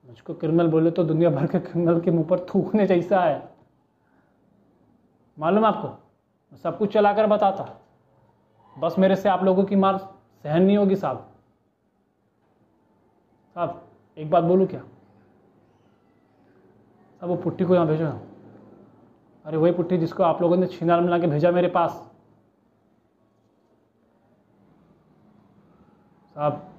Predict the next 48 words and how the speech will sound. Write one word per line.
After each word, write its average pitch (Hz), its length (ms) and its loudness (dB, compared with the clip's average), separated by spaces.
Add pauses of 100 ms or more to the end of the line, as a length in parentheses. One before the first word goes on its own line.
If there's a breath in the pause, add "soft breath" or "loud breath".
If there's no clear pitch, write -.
(340)
वो 147 80 -18
पुट्टी 165 260 -8
को 180 100 2
यहाँ 175 120 2
बैठा 156 220 0
दो 175 100 0
साहब, 180 320 -2 (260)
आपको 185 260 -8
जो 190 140 4
पूछने 196 280 -2
का 202 100 4
सब 220 360 -4
पूछो 208 200 -4
साहब, - 260 -8 (560)
अपन 202 200 -2
सब 208 240 2
बताएगा। 180 380 2
अपने 190 180 0
पंटर 175 360 0
लोग 190 140 2
के - 40 -10
साथ 185 140 0
बैठो, 165 300 0 (480)
इधर 185 160 0
बैठो, 180 280 2
उधर 170 240 2
बैठो, 170 300 0 (1000)
वो 165 120 -20
पुट्टी 190 200 -2
को 202 60 4
यहाँ 214 120 4
बैठा 208 120 2
दो, 208 80 -2
अपन 214 260 0 (100)
सब 220 260 0
बताएगा। 156 400 0 (1500)
अरे 143 160 -8
साहब, 165 200 0
मैं, 170 160 2 (1400)
आपको 160 220 -10
ये 185 60 2
मालूम 190 260 4
है 196 60 0
किसकी - 260 -6
बात 185 180 2
कर 180 100 2
रहा 147 200 0
है? 123 120 -12